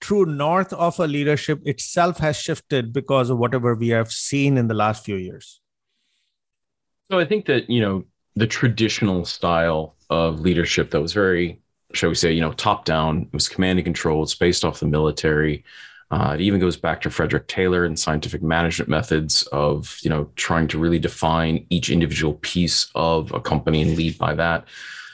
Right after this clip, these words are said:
Speaker 2: That's gone by the wayside. Uh, and, and you've seen it happen over the last twenty years, um, you know, kind of the rise of the quote unquote West Coast management style through the dot-coms and having to attract and retain talent in a very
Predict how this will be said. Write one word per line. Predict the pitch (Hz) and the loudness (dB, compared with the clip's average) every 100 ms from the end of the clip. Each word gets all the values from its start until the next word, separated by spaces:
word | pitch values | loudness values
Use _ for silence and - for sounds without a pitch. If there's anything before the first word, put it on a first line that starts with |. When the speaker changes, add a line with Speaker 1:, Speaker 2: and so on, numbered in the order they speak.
| - _ _ | -20 _ _
Speaker 2:
That's | 180 135 123 120 - | -4 -2 -2 0 0
gone | 107 95 | 0 0
by | 87 | -2
the | 82 | -2
wayside. | 80 78 - - - - - | -2 -2 0 -2 -4 -10 -14
Uh, | - - - | -8 -4 -2
and, | 50 85 - | 0 0 2
and | 92 | 0
you've | 92 | 0
seen | - 120 110 | 0 2 2
it | 85 | 0
happen | 92 87 101 | -4 -2 0
over | 131 | 2
the | 98 | 2
last | 90 120 | 0 -2
twenty | - 80 78 | -2 -2 0
years, | 78 80 71 - - | 2 2 0 -2 -4
um, | 76 80 - | -4 -4 -4
you | - 85 | 0 0
know, | 85 | 0
kind | 87 85 | 0 0
of | |
the | 82 | 0
rise | 78 87 87 87 87 82 | 0 0 2 2 0 -2
of | 76 | -6
the | |
quote | 76 90 | -2 0
unquote | 85 90 - | 0 -2 -2
West | 80 87 - | 0 2 0
Coast | - 82 - | 0 -2 -2
management | 82 85 82 85 78 | 0 0 0 -2 -2
style | - 87 85 82 80 - - - - - | -2 0 2 2 0 -4 -12 -14 -16 0
through | 98 | 0
the | 80 | 2
dot-coms | 95 87 - 92 85 85 82 | 0 -2 -2 0 2 0 -2
and | 82 | -2
having | 85 82 85 | 0 0 0
to | - 90 | 0 -2
attract | - 90 82 - | 0 -2 -2 0
and | 82 | -2
retain | 78 - 85 82 78 | -2 0 2 2 0
talent | 85 85 82 80 | 0 0 0 -2
in | 82 | -6
a | |
very | 80 85 82 80 | -2 0 0 -2